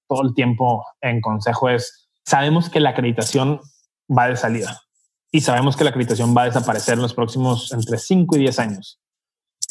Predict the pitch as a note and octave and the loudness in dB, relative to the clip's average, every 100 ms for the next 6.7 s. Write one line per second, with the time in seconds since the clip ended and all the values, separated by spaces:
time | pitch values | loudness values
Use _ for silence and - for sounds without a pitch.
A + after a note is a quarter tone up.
0 | - C3 A2+ B2 C3 C3 C#3+ B2+ A2+ A#2 | -2 0 2 2 2 2 2 2 0 0
1 | A#2 A2+ B2 A#2 A2 A#2 A#2 A#2 A#2 B2 | -2 0 -2 0 0 -2 0 -2 0 -2
2 | - - - _ _ _ _ - - C3 | -2 -14 -20 _ _ _ _ -2 0 2
3 | D3 C#3+ A#2+ A#2 A#2+ C3+ C3 A#2 C3+ A#2+ | 2 2 0 2 0 2 0 0 0 0
4 | B2+ - A2+ A2 A2+ - D3+ G#3+ - _ | 0 0 -2 -4 -4 -2 -2 -2 -10 _
5 | _ _ _ _ C3 A#2+ A2 G#2+ G2+ _ | _ _ _ _ -2 -2 -2 -4 -8 _
6 | C3+ A#2 B2 B2+ C3 B2+ | -4 -2 0 0 0 0